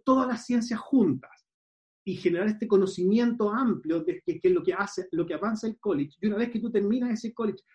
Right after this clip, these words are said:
con ese, ese conocimiento amplio, tú, eh,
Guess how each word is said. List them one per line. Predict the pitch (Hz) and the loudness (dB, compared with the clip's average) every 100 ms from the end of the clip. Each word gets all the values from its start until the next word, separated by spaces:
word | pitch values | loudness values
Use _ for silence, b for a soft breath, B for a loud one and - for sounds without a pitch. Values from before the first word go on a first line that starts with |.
| b | b
con | 175 | -4
ese, | 165 190 185 202 196 - | -4 -2 0 0 0 -6
ese | - | -8
conocimiento | - 170 165 180 185 185 147 | -4 -4 -2 -2 -2 -2 -4
amplio, | 202 226 254 302 _ _ _ | -4 -4 -4 -6 _ _ _
tú, | - 233 240 220 220 | 2 2 2 -2 -2
eh, | 202 - | -4 -4